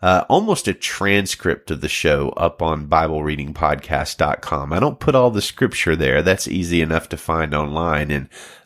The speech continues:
I'm not trying to put the entire Christian Standard Bible up on, uh,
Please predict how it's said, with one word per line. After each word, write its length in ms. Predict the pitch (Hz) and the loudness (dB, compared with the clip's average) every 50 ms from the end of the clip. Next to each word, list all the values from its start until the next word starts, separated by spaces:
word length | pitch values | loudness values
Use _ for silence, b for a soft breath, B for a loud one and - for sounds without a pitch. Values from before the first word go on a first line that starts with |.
| - | -4
I'm 160 | 78 80 80 | -4 -2 0
not 200 | 80 82 - - | -2 -2 -2 -4
trying 260 | - - 82 78 80 71 | -4 -2 0 0 0 -2
to 80 | 67 | -4
put 320 | - - - 85 73 - - | -8 -2 -2 0 0 0 -2
the 120 | 78 73 | -2 -4
entire 600 | 69 69 - - - 85 82 82 80 76 78 78 | -2 -4 -6 -4 0 2 2 2 2 2 0 -2
Christian 400 | - - 98 87 - - 90 82 | -2 -2 -2 -2 -2 -4 -6 -6
Standard 540 | - - - 101 85 87 90 73 76 - - | -6 -4 -2 0 0 0 0 -2 -4 -4 -2
Bible 400 | 85 85 90 85 - 73 73 76 | 0 0 2 0 0 0 0 0
up 200 | 76 76 - - | 0 -2 -2 -4
on, 200 | 78 73 71 69 | -4 -4 -4 -4
uh, 220 | 67 78 80 82 | -6 -6 -6 -10